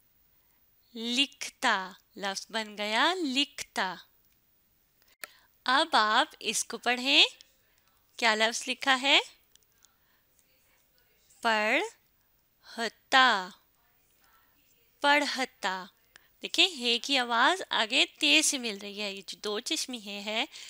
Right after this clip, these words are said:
इसकी आवाज़ ते से मिल रही है।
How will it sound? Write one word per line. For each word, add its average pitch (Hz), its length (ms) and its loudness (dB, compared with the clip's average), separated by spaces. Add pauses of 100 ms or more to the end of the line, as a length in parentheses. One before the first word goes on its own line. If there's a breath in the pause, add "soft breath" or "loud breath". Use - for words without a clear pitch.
(140 loud breath)
इसकी 247 300 0
आवाज़ 220 500 2 (500 loud breath)
ते 320 240 8
से 294 180 0
मिल 214 240 -6
रही 202 180 -8
है। 196 180 -2